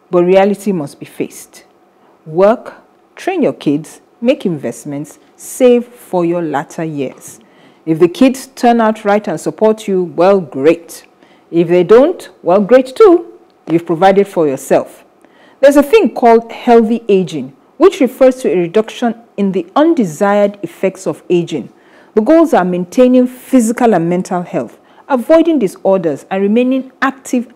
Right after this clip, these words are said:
and independent. Very important. For most people, maintaining general good health requires more effort as they age. Developing certain healthy habits can help,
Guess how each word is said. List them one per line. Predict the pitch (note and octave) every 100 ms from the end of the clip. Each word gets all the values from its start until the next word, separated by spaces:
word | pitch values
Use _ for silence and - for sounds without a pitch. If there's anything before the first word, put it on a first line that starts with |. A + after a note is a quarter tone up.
| -
and | G3+ G3+ -
independent. | B3+ B3+ B3 E4 - G3 F3+ E3 C3+ B2+
Very | F#3 A3+ C4
important. | F#3+ - - - - _ _ _ - _
For | - A#3
most | C#4 F#4 -
people, | B3+ B3 F#3
maintaining | F3 F3 - C#4+ D4 C4
general | B3+ C4+ C#4+
good | B3+ A#3 A3
health | - F#3+ F#3+
requires | E3+ - G#3+ G#3+ G3+
more | G3 A3+ A#3+ A3
effort | F#3+ - F3+ -
as | D#3+ D3
they | D3 -
age. | E3+ B2 - _ _ - _ _
Developing | E3+ E3+ G3+ A#3 C#4 C4+
certain | - B3 B3 C#4
healthy | B3+ A3+ A3+ A#3
habits | - F#3 F3+ G#3
can | - C#4
help, | C4 G4+ - -